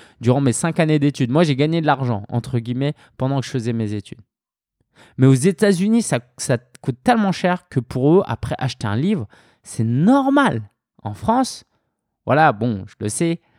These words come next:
euh, je veux pas te faire culpabiliser, hein, surtout pas, mais le guide du blogueur que j'ai sur, euh, euh,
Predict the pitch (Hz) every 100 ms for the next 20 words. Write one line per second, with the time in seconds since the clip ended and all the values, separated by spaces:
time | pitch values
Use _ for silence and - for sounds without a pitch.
0 | _ - 104 92 95 120 113 120 120 -
1 | 104 - 98 95 117 190 151 156 208 _
2 | - 120 110 143 160 - - _ 120 123
3 | - 120 110 127 117 113 117 123 214 226
4 | - _ _ _ _ - 113 110 190 226
5 | - - - - 131 120 113 110 104 -
6 | _ _ -